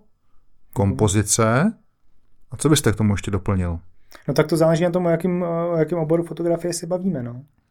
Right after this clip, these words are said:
Speaker 1: Dobře, dejme tomu ta krajina, jo? Že to je vám jako nejblíž, je to váš koníček, tak když máte tu, eh, tu, tu, jak jsme tady říkali, jo,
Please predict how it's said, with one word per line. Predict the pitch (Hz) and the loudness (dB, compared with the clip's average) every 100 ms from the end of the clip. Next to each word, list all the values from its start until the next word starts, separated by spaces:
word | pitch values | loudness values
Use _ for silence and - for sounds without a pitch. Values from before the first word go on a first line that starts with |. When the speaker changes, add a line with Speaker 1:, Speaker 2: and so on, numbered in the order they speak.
| _ _ | _ _
Speaker 1:
Dobře, | 185 156 123 107 | -2 4 6 6
dejme | 110 127 | 4 4
tomu | 131 139 | 4 4
ta | 135 | 4
krajina, | 135 123 117 92 80 | 4 6 6 4 0
jo? | 98 104 | 0 0
Že | 110 | 2
to | 127 | 4
je | |
vám | 127 131 | 6 4
jako | 123 | 4
nejblíž, | 123 101 90 82 - | 2 2 0 -4 -4
je | |
to | 113 | 2
váš | 131 127 | 2 2
koníček, | 117 107 104 120 117 156 - - - - - | 2 2 2 0 0 -2 -6 -20 -20 -20 -6
tak | 107 | -2
když | 101 110 | -2 2
máte | 135 127 127 | 2 2 2
tu, | 135 113 110 | -2 -2 0
eh, | 104 101 98 95 95 - | 0 0 0 -2 -4 -2
tu, | 113 107 98 92 - 117 | 0 2 0 -2 -8 -12
tu, | - 110 95 - - 67 76 65 - - 71 | -6 -4 -4 -12 -18 -18 -20 -20 -20 -20 -14
jak | 107 | -12
jsme | - 113 | -4 -2
tady | 113 110 | 2 2
říkali, | 104 113 98 87 | 2 0 0 0
jo, | 90 104 | -2 -4